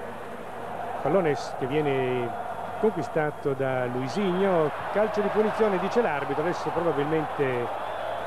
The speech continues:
andrà a redarguire verbalmente Breme, che ha allontanato il pallone. E Klinsmann che ha rialzato il proprio avversario.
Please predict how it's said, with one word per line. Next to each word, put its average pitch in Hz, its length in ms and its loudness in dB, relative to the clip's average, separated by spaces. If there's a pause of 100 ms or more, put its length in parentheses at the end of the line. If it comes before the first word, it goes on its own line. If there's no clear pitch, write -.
(460)
andrà 139 320 2
a - 20 2
redarguire 151 560 2
verbalmente 151 720 0
Breme, 165 340 2
che 147 120 -4
ha - 20 0
allontanato 131 600 -2
il 120 280 -6
pallone. 135 460 0 (1400)
E - 160 -10
Klinsmann 156 380 0
che 135 180 0
ha 123 40 2
rialzato 123 640 0
il 120 200 -4
proprio 123 460 -4
avversario. 151 640 0